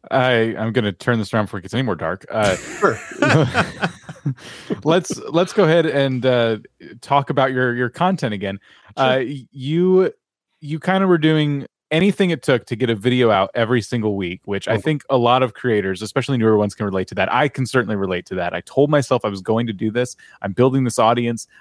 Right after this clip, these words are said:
Speaker 1: I told them I'm gonna do it. I'm getting a video out. It doesn't even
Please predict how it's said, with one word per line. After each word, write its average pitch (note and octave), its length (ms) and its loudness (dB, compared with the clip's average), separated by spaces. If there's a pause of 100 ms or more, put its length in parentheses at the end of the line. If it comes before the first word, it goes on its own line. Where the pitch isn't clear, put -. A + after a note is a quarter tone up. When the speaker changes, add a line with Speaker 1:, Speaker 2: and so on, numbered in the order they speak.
Speaker 1:
I G2 80 -2
told A#2+ 240 0
them A#2+ 140 0
I'm C3 100 2
gonna B2+ 220 0
do B2 160 4
it. B2 180 0 (280)
I'm A2+ 260 0
getting B2+ 340 2
a A2+ 60 0
video A2 260 0
out. G2 300 0
It - 160 -16
doesn't A#2+ 260 0
even A2+ 240 0